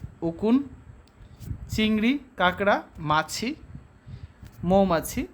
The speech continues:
প্রজাপতি, পিঁপড়া, শতপদী এবং ছাত্রাপোকা। তো আমরা ছকটা পূরণ করলাম। এরপর দেখো এখানে কিছু বৈশিষ্ট্য লেখা আছে, যেমন সিলোম নেই, ছদ্ম সিলোম, সুগঠিত সিলোম, দেহ খণ্ডে বিভক্ত, দেহ খণ্ডে বিভক্ত,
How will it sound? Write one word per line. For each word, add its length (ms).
প্রজাপতি, 540
পিঁপড়া, 380
শতপদী 560
এবং 160
ছাত্রাপোকা। 540
তো 100
আমরা 180
ছকটা 280
পূরণ 260
করলাম। 260
এরপর 240
দেখো 180
এখানে 300
কিছু 200
বৈশিষ্ট্য 360
লেখা 220
আছে, 160
যেমন 260
সিলোম 340
নেই, 160
ছদ্ম 240
সিলোম, 280
সুগঠিত 420
সিলোম, 300
দেহ 120
খণ্ডে 280
বিভক্ত, 320
দেহ 100
খণ্ডে 260
বিভক্ত, 240